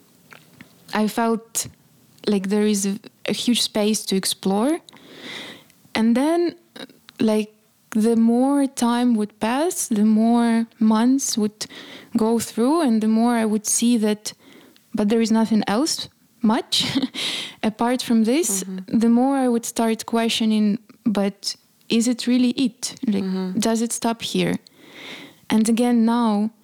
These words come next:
Speaker 1: with the full-scale war and with everything that has been happening before, with the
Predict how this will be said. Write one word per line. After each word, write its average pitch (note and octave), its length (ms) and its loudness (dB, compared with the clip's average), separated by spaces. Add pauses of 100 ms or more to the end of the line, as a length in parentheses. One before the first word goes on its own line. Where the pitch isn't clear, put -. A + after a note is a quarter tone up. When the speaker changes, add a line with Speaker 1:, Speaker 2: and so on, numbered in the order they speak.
(200)
Speaker 1:
with G#3 280 0
the G3+ 400 0 (220)
full-scale A#3 760 0
war F#3+ 400 -2 (160)
and G3 260 0
with F#3+ 240 -2
everything A3 460 -2
that G#3 100 2
has F#3+ 220 -2
been G3 200 0
happening F#3+ 500 0
before, A3 560 -2
with F#3+ 200 -4
the F#3 180 0